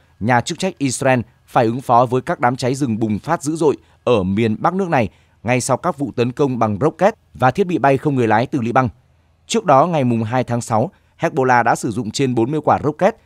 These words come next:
và thiết bị bay không người lái tấn công xuyên biên giới vào sâu trong lãnh thổ Israel nhằm trả đũa các vụ không kích của lực lượng phòng vệ Israel, I D F.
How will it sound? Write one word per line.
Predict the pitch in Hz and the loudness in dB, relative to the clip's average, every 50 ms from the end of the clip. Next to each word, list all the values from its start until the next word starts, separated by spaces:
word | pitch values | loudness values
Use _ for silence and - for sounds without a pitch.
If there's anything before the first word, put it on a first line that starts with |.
| _ _ _ _ | _ _ _ _
và | - 120 117 | -2 -2 -2
thiết | - 185 190 | -2 -4 -4
bị | 175 147 | -4 -2
bay | 117 127 127 127 | 0 0 0 0
không | - - 147 135 | 0 -2 -2 0
người | 123 110 | 0 0
lái | 110 107 107 123 180 _ _ _ | 0 0 -2 -2 -4 _ _ _
tấn | - 131 143 160 | 2 2 2 2
công | - 180 170 160 | 0 0 0 0
xuyên | 143 - 170 156 | 0 0 0 2
biên | 151 156 151 | 2 2 2
giới | 131 120 117 131 | 2 2 0 2
vào | 147 143 127 | 4 2 0
sâu | 110 - 147 143 131 | 2 2 0 0 0
trong | - - 139 123 120 | 0 -2 -2 0 0
lãnh | 127 139 | -4 -2
thổ | - 170 143 104 - | -2 0 0 0 0
Israel | - 127 120 - - - 131 127 113 - _ _ _ _ | -2 -4 -4 -4 -2 0 0 0 0 -2 _ _ _ _
nhằm | 113 123 135 131 123 | -2 -2 -2 -2 -2
trả | - - 113 | 0 0 0
đũa | 101 120 156 185 | 0 2 0 -2
các | - - 196 202 _ | 0 0 -4 -2 _
vụ | 143 143 110 | -4 -4 -4
không | - - 135 117 | -2 -2 -4 0
kích | - 196 220 _ _ _ _ _ | 0 -2 -4 _ _ _ _ _
của | _ 139 127 104 | _ 0 2 2
lực | 101 110 104 | 2 0 0
lượng | 117 123 98 | 0 -2 -2
phòng | 104 - 110 101 | -2 -4 -4 -4
vệ | 85 113 113 - _ | 0 0 0 0 _
Israel, | _ 135 120 - - 120 123 120 101 - _ _ _ _ | _ -6 -6 -4 -2 0 0 0 0 -2 _ _ _ _
I | - 139 131 | -4 -2 0
D | |
F. | 127 120 107 135 196 | 2 2 4 2 2